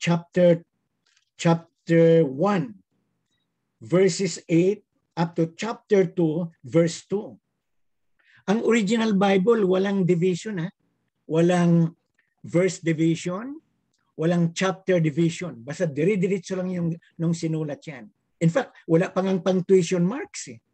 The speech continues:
yung original. Kaya dito,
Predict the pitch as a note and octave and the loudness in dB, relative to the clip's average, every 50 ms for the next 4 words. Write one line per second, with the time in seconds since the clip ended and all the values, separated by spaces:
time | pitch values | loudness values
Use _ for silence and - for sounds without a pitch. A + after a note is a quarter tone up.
0 | _ _ _ _ _ _ _ _ D#3 D#3+ E3 - D#3+ E3 E3+ D#3+ C3 D3 D3+ D3+ | _ _ _ _ _ _ _ _ -2 -2 -2 0 2 2 2 2 2 -2 -4 -4
1 | D3 E3+ G3 - _ _ _ _ _ _ _ _ _ _ _ _ _ _ _ _ | -6 -10 -10 -12 _ _ _ _ _ _ _ _ _ _ _ _ _ _ _ _
2 | _ _ _ _ _ _ _ _ _ _ _ _ G3+ G#3+ G#3+ G#3+ G#3 G3+ - F#3 | _ _ _ _ _ _ _ _ _ _ _ _ 0 0 2 2 0 0 0 0
3 | F#3 A#3 A#3+ A#3+ - F#3 E3+ E3 F3+ G3+ G#3+ G#3 | 0 0 0 0 0 2 2 2 2 0 -6 -12